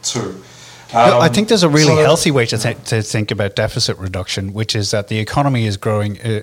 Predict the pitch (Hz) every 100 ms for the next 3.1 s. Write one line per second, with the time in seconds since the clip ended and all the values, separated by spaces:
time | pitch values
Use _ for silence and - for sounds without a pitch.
0 | - 117 - 104 104 104 104 - 98 -
1 | 110 117 - 104 - 98 95 95 - -
2 | - 101 104 104 107 104 101 - 104 117
3 | 196